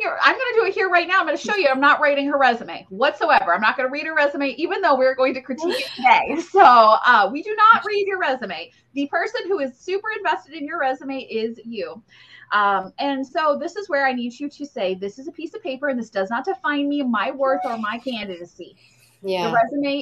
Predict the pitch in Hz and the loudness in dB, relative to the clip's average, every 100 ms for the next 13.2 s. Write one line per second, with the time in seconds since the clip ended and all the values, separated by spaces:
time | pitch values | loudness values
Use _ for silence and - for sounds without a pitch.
0 | 240 220 220 202 - 277 339 339 381 359 | -4 -6 -6 -10 -8 -8 -8 -8 -6 -2
1 | 240 233 220 220 233 226 202 214 - 254 | -2 -4 -10 -8 -10 -10 -12 -10 -10 -8
2 | 240 277 254 269 226 214 226 220 202 196 | -4 -4 -4 -4 -8 -8 -10 -10 -8 -8
3 | 240 285 349 - 240 202 190 196 _ _ | -6 -6 -6 -8 -10 -8 -6 -8 _ _
4 | - 208 247 240 247 233 226 - - 196 | -16 -8 -6 -6 -6 -4 -6 -8 -6 -2
5 | 185 180 180 185 _ _ _ _ _ _ | 0 -2 -6 -10 _ _ _ _ _ _
6 | _ _ _ _ _ _ 247 233 285 349 | _ _ _ _ _ _ -6 -2 -2 -2
7 | 370 381 339 339 330 320 277 240 262 254 | -6 -10 -10 -12 -10 -10 -12 -8 -8 -4
8 | 254 247 247 247 254 - _ _ _ 208 | -4 -2 -4 -6 -8 -14 _ _ _ -8
9 | 208 233 233 226 226 - - 202 196 185 | -6 -4 -4 -4 -4 -6 -2 0 2 2
10 | 180 185 185 - 226 220 320 330 311 285 | 0 -6 -14 -8 -6 -6 -8 -8 -6 -6
11 | 247 - 156 - 190 220 196 233 269 277 | -6 -4 -4 -6 -8 -4 -4 -2 -2 -2
12 | 294 330 277 - - 254 233 233 240 233 | -4 -2 -4 -4 -4 -2 -2 -4 -8 -8
13 | - - | -10 -12